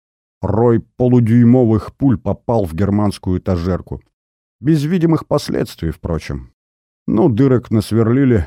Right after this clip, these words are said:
в перкалевой обшивке. Невелика печаль. Хотя ткань, конечно, такого изуверства много не вынесет.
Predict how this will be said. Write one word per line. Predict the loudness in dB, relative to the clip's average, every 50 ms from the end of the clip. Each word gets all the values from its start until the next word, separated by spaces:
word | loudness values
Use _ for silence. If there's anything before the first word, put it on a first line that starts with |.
| -6 -12
в | -12 -6
перкалевой | -6 -6 -6 -4 -2 -2 0 0 0 0 -2 -2
обшивке. | -4 -6 -8 -6 -6 -6 -8 _ -8 -8 -8 -8 -12 _ _ _ _
Невелика | -2 0 2 4 4 4 2 2 2 2 0 0 -2 -2
печаль. | -2 -4 -4 -2 -2 -2 -2 -2 -4 -8 -14 _ _ _ _ _ _ _ _ _ _ _ _
Хотя | _ -8 -4 -2 -2 -2
ткань, | -4 -4 -4 -2 -2 -2 0
конечно, | 0 0 0 0 0 -2 -2 -4 -4
такого | -2 -4 -2 0 0 0 0 0
изуверства | 0 0 -2 0 0 0 0 2 0 0 -2 -4 -8 -6 -2 -2 -2 -2 -2 -4 _
много | -2 0 2 2 2 2 2 0 0 0
не | 0 0 0
вынесет. | 0 -2 -4 -6 -6 -10 -10 -12 -14 -14 -14